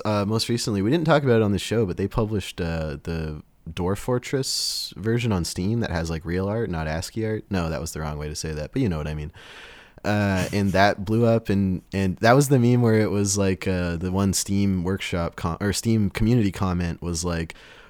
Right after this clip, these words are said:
"Wow, this game's been out for free online for thirty years, and all you people were waiting just to give them, uh, thirty dollars on Steam." Not thirty years, it was, like, ten or fifteen. And then it's all the comments are just, "Yes, yes,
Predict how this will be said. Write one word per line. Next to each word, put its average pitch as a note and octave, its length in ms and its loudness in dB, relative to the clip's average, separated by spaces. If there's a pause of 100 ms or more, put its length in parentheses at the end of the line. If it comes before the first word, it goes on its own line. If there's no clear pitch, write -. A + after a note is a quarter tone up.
(140)
"Wow, G2+ 240 6
this F2 100 0
game's G#2 220 0
been G2 100 2
out F2+ 180 0
for F#2 140 -4
free F#2 300 0
online F#2 320 0
for F#2 100 -4
thirty F2+ 280 -2
years, F2+ 260 0
and E2 100 -4
all F2 160 0
you F2+ 160 0
people F2+ 360 -4
were E2+ 140 -4
waiting E2 360 -2
just E2 220 -6
to E2+ 80 -4
give D#2+ 260 -6
them, D#2+ 260 -4
uh, C#2+ 300 -6 (160)
thirty E2 300 -4
dollars E2 300 -4
on D#2+ 120 -6
Steam." E2 340 -6
Not G#2 160 -4
thirty C#2+ 240 -6
years, C#2+ 320 -10
it E2+ 60 -8
was, D#2+ 100 -10
like, - 160 -12 (140)
ten - 200 -10
or - 60 -10
fifteen. D#2 420 -10 (380)
And G#2 140 4
then A2 240 4
it's G#2 240 0
all A2 300 6
the G#2+ 100 4
comments G2 420 4
are F#2 60 -4
just, E2+ 200 -4
"Yes, F2 380 -4 (140)
yes, E2+ 380 -2